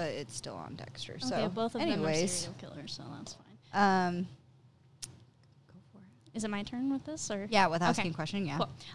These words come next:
Speaker 2: Um, if you had to appear on a reality T V show, which one would you choose?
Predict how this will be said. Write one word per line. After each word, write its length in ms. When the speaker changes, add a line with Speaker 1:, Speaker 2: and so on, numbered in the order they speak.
Speaker 2:
Um, 400
if 120
you 100
had 240
to 180
appear 340
on 140
a 100
reality 520
T 240
V 180
show, 480
which 180
one 180
would 160
you 160
choose? 600